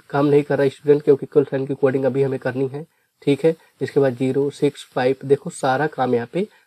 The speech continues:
कर रहा है। ठीक है student, तो आप क्या कर सकते हो,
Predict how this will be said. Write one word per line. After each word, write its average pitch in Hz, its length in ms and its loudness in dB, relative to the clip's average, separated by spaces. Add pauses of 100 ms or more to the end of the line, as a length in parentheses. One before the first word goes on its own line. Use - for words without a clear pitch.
(120)
कर 135 120 -2
रहा 117 280 -6
है। 123 240 -14 (420)
ठीक 143 200 2
है 175 60 0
student, 151 440 0 (340)
तो 190 180 -2 (260)
आप 151 140 -2
क्या 185 120 2
कर 165 140 -4
सकते - 380 -6
हो, 139 260 0